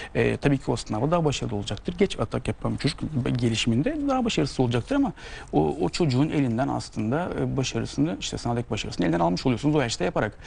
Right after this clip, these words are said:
E, bu da mesela, e, haksızlık, e, e, lardan biri. E, yani o sınav nereden bakarsanız bakın, e, çocuklara her zaman için bir haksızlık. E, çocukluklarını yaşayamamalarına sebep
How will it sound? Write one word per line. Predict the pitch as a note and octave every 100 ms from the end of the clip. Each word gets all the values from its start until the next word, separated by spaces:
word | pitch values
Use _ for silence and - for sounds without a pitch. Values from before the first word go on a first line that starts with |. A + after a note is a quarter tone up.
| - - -
E, | - - - -
bu | B2 D3
da | D3
mesela, | G2 G2+ - -
e, | A#2+ -
haksızlık, | A#2 - A#2 A2+ - - -
e, | G#2 F#2+ - - - -
e, | A2 -
lardan | G#2+ A2+ D3 C#3
biri. | A#2+ B2 - - - - - -
E, | G2+ G#2 G2+ G2+ - - -
yani | C3 B2+ C#3
o | C3+
sınav | C3+ - C#3 C#3
nereden | C3+ B2 A2
bakarsanız | G#2+ - - G#2 A#2+
bakın, | A#2 -
e, | - - - - - - - - - -
çocuklara | C3+ A2 - A2 C#3
her | C3+ B2
zaman | F#2 -
için | - D#3
bir | C#3+
haksızlık. | C3+ - G2+ - - - - - - -
E, | - - - - - - - -
çocukluklarını | - B2 - - - A2+ A#2+ C3 -
yaşayamamalarına | G#2+ - B2 A#2 A2+ A2 A#2+ B2+
sebep | - - G2